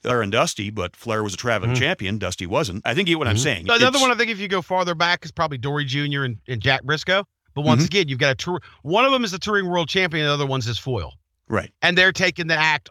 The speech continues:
Speaker 2: all over to all the territory.
Speaker 1: Mm-hmm.
Speaker 2: It is, it's unprecedented that a promotion with the reach the W W E had at the time,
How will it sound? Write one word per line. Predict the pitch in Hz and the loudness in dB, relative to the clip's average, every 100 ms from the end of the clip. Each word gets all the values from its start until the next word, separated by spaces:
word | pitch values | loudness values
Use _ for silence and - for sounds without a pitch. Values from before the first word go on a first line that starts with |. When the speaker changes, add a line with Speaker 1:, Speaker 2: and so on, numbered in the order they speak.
| _ | _
Speaker 2:
all | 156 156 151 | -2 0 0
over | 143 | -2
to | 135 | -2
all | 131 | -2
the | 107 | -4
territory. | 160 127 90 73 - _ - | -4 -4 -4 -10 -16 _ -2
Speaker 1:
Mm-hmm. | 95 98 98 _ _ _ | 2 2 -2 _ _ _
Speaker 2:
It | 160 190 196 196 | -2 2 4 4
is, | 208 | 2
it's | 202 214 208 - | 2 0 -2 0
unprecedented | 220 233 - 220 - 185 151 139 123 113 - _ _ - | 0 0 2 2 2 0 0 0 -2 -4 -12 _ _ -2
that | 151 | -2
a | 127 | -2
promotion | 156 160 165 190 156 151 | -2 0 2 2 -2 -2
with | 143 - | -4 -4
the | 135 | -2
reach | 131 190 160 | 0 0 -2
the | 156 | 0
W | 156 156 147 | 2 2 2
W | 147 135 147 | 0 0 0
E | |
had | 139 135 | 2 2
at | |
the | 107 | 0
time, | 131 143 127 | 2 4 4